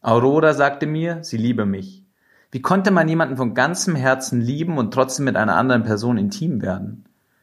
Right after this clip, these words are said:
Bene klopfte an meine Zimmertür, ich antwortete ihm nicht. Er ging.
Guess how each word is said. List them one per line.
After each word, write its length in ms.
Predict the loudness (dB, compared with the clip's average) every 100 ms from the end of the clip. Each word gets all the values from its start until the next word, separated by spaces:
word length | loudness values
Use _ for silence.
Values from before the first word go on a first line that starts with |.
| _ _ _ _ _ _
Bene 260 | 4 4
klopfte 380 | 4 2 2 2
an 80 | 2
meine 200 | 2 0
Zimmertür, 680 | -2 -2 -2 -2 -2 -2 -4 -16
ich 160 | -4
antwortete 480 | -2 2 0 -2 -6
ihm 140 | -6 -6
nicht. 380 | -6 -10 -12 -2
Er 140 | 0
ging. 600 | 2 2 2 0 -6 -18